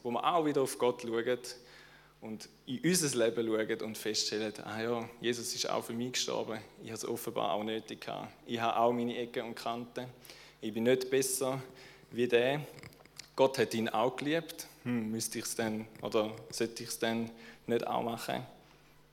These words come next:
Ich glaube, immer wieder auch zu sehen, wer ich bin in Gott und dass wir eigentlich alle im gleichen Boot sind, das erdet uns und befähigt uns, einander zu lieben.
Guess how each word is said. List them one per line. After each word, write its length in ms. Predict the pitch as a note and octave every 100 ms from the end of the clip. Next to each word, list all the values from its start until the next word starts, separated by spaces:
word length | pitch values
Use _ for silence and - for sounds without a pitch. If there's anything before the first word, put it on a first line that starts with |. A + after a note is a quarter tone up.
| - - -
Ich 80 |
glaube, 200 | C3 B2 - - -
immer 200 | C3+ C3
wieder 320 | C3+ B2+ -
auch 360 | A#2 A#2 A#2 -
zu 140 | - -
sehen, 400 | - B2 B2 A#2
wer 360 | A#2+ B2 B2 - - -
ich 260 | B2+ -
bin 160 | B2 A#2
in 120 | A2
Gott 420 | A2 A2+ - - - - - - -
und 220 | G#2+ -
dass 140 | A2+
wir 120 | A2 G#2
eigentlich 200 | A2+ -
alle 200 | A2+ A#2
im 80 | A2
gleichen 300 | A#2 - -
Boot 260 | A2 A2
sind, 360 | - G#2 G#2+ - - - -
das 140 | - D#2+
erdet 360 | A#2+ C#3+ C#3
uns 360 | B2+ C#3 C#3 - - - - - -
und 120 | A2
befähigt 580 | G#2+ - A#2+ A#2+ A#2+ -
uns, 360 | A#2 A2+ - - - -
einander 440 | - G#2 G#2 G#2+ - - -
zu 200 | - -
lieben. 320 | G#2+ G#2+ G#2+